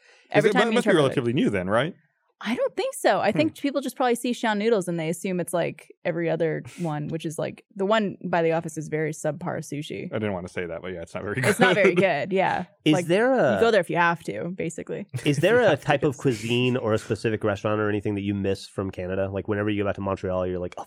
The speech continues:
Speaker 3: fuck, I can finally eat at this place."
Speaker 1: I mean, poutine would be an o-,
Speaker 3: Poutine,
Speaker 1: yeah,
Speaker 3: yeah.
Speaker 1: an obvious answer.
Speaker 4: Is the
Speaker 1: Um,
Speaker 4: poutine at Haymaker no good?
Speaker 1: No.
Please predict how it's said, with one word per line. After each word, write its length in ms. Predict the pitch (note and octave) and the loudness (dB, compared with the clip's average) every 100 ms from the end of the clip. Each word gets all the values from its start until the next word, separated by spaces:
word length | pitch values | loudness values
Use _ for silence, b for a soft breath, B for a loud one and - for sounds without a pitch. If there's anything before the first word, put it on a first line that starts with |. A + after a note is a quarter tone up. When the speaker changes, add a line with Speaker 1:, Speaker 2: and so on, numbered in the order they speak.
| - | -8
Speaker 3:
fuck, 160 | - | -6
I 60 | F#2 | -6
can 120 | F2+ | -6
finally 300 | A2+ - G3+ | -4 -2 -2
eat 60 | G3 | -2
at 80 | |
this 140 | - F#2+ | -4 -8
place." 240 | - D#2+ | -8 -10
Speaker 1:
I 80 | - | -4
mean, 160 | A3 A3+ | 0 0
poutine 520 | A#3+ G#3+ G3+ D#3+ E3+ | 0 -4 -4 -4 -6
would 140 | B3 E3 | -8 -8
be 180 | D#3+ - | -6 -2
an 60 | |
o-, 40 | A#2+ | -2
Speaker 3:
Poutine, 180 | A2+ G2+ | 0 -2
Speaker 1:
yeah, 200 | - D#3+ | -2 0
Speaker 3:
yeah. 160 | - F#3 | 0 0
Speaker 1:
an 120 | F#3 | -2
obvious 260 | E3 D#3+ - | -2 -4 -6
answer. 480 | E3 E3+ D#3+ D#3+ F3 E3+ | -6 -4 -4 -6 -6 -2
Speaker 4:
Is 180 | E3+ D#3+ | 0 0
the 80 | |
Speaker 1:
Um, 80 | B2 | 0
Speaker 4:
poutine 440 | C3+ B2 C3 A#2+ A2+ | 0 0 0 0 0
at 140 | G#2+ _ _ _ _ _ _ _ _ _ _ _ - | -2 _ _ _ _ _ _ _ _ _ _ _ -6
Haymaker 380 | A2+ G2+ G2 G2 | -4 -2 -2 -4
no 140 | F#2 | -4
good? 180 | G2 G#2 - | -4 -4 -6
Speaker 1:
No. 260 | - - | -10 -10